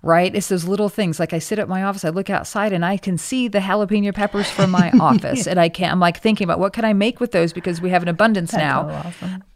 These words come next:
Speaker 1: Right? So, and then I also, and again, this sounds silly, but I'm giving you guys silly things just to know that you can be delighted at some of the most ridiculous or mundane things.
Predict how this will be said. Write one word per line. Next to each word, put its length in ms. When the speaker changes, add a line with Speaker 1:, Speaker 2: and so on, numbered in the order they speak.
Speaker 1:
Right? 400
So, 300
and 140
then 120
I 160
also, 560
and 460
again, 220
this 120
sounds 320
silly, 340
but 140
I'm 80
giving 240
you 100
guys 200
silly 340
things 580
just 280
to 100
know 540
that 260
you 100
can 140
be 120
delighted 680
at 200
some 240
of 40
the 80
most 720
ridiculous 760
or 140
mundane 640
things. 480